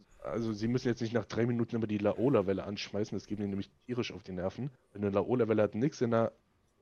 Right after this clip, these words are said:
Eishockeyhalle zu suchen, meiner Meinung nach. Bin ich ganz auf Alex' Seite, der hat, der hat das, <laughs> ähm, einmal sehr treffend und gut betont gesagt beim, äh, Spiel gegen,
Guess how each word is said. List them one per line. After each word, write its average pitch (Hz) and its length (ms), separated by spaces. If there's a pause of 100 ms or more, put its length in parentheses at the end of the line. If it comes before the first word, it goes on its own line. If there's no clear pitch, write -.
Eishockeyhalle 92 560
zu - 120
suchen, 90 280
meiner 92 180
Meinung 92 200
nach. 110 220 (420)
Bin 101 100
ich 98 60
ganz 117 220
auf - 160
Alex' 107 300
Seite, 104 220
der 92 100
hat, - 100
der - 440
hat 101 100
das, 123 180 (640)
<laughs> - 440
ähm, 107 340 (640)
einmal 110 320 (100)
sehr 110 280 (520)
treffend 139 440
und 110 240 (1120)
gut 180 200
betont 151 520
gesagt 110 440
beim, 120 360
äh, 107 300
Spiel 113 340
gegen, 113 380